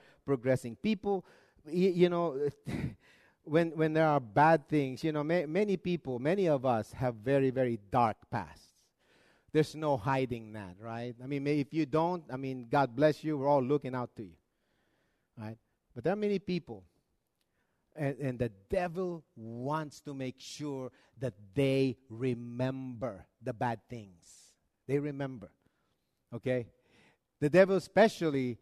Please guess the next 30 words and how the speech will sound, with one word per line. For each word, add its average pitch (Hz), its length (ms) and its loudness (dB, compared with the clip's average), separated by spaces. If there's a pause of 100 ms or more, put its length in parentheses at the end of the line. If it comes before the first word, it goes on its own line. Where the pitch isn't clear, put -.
(180)
capitalizes 151 1040 4 (340)
on 160 480 4 (540)
having 151 500 0
very, 151 220 4
very 139 320 2
long 135 640 0
memories, 113 600 -10 (260)
right? 117 320 -10 (640)
Let's 147 160 2
say 143 100 4
you, 131 360 -2
you 131 100 -8
commit 135 360 -4
a 127 80 0
sin 131 300 -10
two 139 140 -8
weeks 135 240 -4
ago. 135 320 -4 (800)
Trust 143 240 2
me, 107 240 -12 (240)
the 120 80 -6
devil's 123 300 0
gonna 120 180 -6
capitalize 113 680 -4
on 101 160 -20
that. 95 140 -20 (720)
It's 143 160 -4
easy 156 280 0
for 110 260 -10
him. 92 80 -20